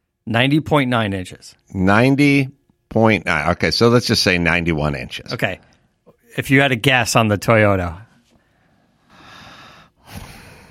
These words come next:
Speaker 2: I would say that now the Toyota has a straight six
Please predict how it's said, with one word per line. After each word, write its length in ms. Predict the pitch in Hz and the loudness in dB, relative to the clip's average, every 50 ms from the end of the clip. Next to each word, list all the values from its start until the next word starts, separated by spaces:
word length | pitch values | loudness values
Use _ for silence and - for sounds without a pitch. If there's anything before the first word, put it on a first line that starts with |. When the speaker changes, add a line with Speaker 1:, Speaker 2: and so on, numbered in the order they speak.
| - - _ _ _ _ _ _ _ _ _ _ _ _ _ _ _ _ _ - - - _ _ _ _ _ _ _ _ _ - | -20 -20 _ _ _ _ _ _ _ _ _ _ _ _ _ _ _ _ _ -18 -18 -18 _ _ _ _ _ _ _ _ _ -4
Speaker 2:
I 420 | 90 95 104 117 131 139 139 143 | 0 2 2 4 4 4 4 2
would 260 | 139 127 127 120 92 - | 2 2 2 0 0 0
say 600 | - - 110 101 101 98 95 92 90 90 87 - _ _ _ _ _ _ - - - - _ _ _ _ _ - | 0 2 4 4 4 4 2 2 2 0 0 -4 _ _ _ _ _ _ -20 -20 -20 -20 _ _ _ _ _ 0
that 220 | 117 113 113 - | 0 0 2 2
now 200 | 135 127 123 120 | 2 2 2 2
the 120 | 117 120 | 0 0
Toyota 360 | - - 135 139 156 175 202 196 | 0 2 2 4 4 6 4 4
has 260 | 170 180 170 156 165 | 4 2 2 2 2
a 60 | 156 | 0
straight 460 | - - - 147 139 139 127 - - | 0 2 2 4 4 4 4 2 -2
six 680 | - - - 113 85 60 - _ - - - - - | -2 0 2 2 0 0 -4 _ -10 -8 -8 -8 -8